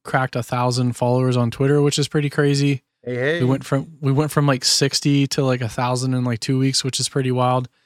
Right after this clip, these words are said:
Speaker 1: Yeah, I just, thanks. And, you know, it, it really would help us if you would rate and review the show.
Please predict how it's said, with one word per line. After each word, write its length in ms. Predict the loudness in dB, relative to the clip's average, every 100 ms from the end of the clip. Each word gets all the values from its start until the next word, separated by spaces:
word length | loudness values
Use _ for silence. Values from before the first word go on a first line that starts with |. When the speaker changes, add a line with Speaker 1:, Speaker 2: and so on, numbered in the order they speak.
| _ _ _ _
Speaker 1:
Yeah, 140 | 0 2
I 60 |
just, 500 | 2 2 0 -6 -16 _
thanks. 400 | 0 0 2 0
And, 240 | 0 -2 -2
you 120 | 0
know, 240 | 2 2 -2 _ _
it, 160 | -6 -2
it 80 | -2
really 420 | 0 2 4 4
would 140 | 4 4
help 240 | 2 2
us 180 | 0 0
if 160 | -2
you 140 | 0 2
would 240 | 4 2
rate 400 | 0 0 0 0
and 160 | -2 0
review 380 | 0 2 2 2
the 80 |
show. 420 | 0 0 0 0